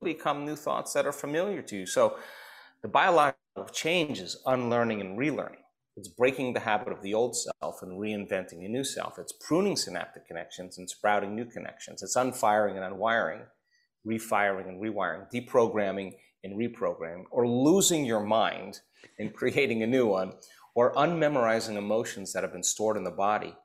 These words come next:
then reconditioning the body to a new mind and to a new emotion. And turns out, whether you're a prisoner, whether you're a C E O of a company,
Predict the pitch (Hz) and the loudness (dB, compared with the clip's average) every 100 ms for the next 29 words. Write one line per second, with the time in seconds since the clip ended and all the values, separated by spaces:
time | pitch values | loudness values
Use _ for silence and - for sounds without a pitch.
0 | _ _ _ _ 113 101 104 135 135 123 | _ _ _ _ -6 -4 -2 -4 -4 -8
1 | 101 113 110 101 95 92 92 92 90 95 | -6 -6 -8 -8 -6 -2 0 -2 -6 -10
2 | 92 107 104 95 95 90 90 95 90 92 | -8 -6 -4 -4 -4 -6 -10 -10 -10 -10
3 | 92 120 143 92 87 90 - - - - | 0 0 2 -4 -8 -10 -12 -20 -18 -6
4 | 147 131 113 135 135 85 - - _ _ | 0 2 2 4 4 2 -4 -20 _ _
5 | _ _ _ _ - 123 117 113 101 90 | _ _ _ _ -4 2 2 2 0 -2
6 | - 156 143 143 139 - - _ _ _ | 4 4 6 2 2 -6 -20 _ _ _
7 | _ - 110 101 95 95 - 135 123 123 | _ -4 -2 -2 -4 -2 0 0 0 2
8 | 117 110 95 - 143 135 139 131 127 | 4 4 0 -4 0 0 0 -4 -4